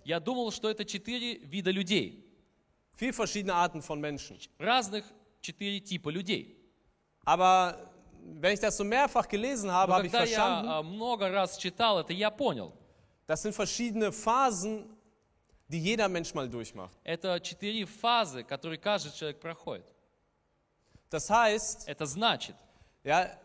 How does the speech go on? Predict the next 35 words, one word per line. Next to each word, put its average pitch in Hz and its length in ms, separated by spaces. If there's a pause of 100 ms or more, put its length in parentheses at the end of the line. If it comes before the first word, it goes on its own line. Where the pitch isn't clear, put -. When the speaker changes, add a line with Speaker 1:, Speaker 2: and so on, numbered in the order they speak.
(500)
Speaker 2:
es 151 240
ist, 247 240
geht 247 200
nicht 214 180
darum, 226 320
ja, 190 180
die 180 140
anderen, 196 340
das 185 160
ist 180 120
der 165 80
schlechte 208 360
Boden, 185 260
ich 175 120
bin 170 120
der 151 100
gute 180 280
Boden. 123 380 (280)
Speaker 1:
не, 175 300
дело 208 340
не 220 100
в 214 80
том, 247 220
что - 180
один 160 220
хорошая 185 480
земля, 156 360
а 135 40
другой 131 360
нет. 220 220 (280)
Speaker 2:
Sondern 185 300
diese 190 260
vier 269 180
verschiedenen 196 480
Phasen, 175 600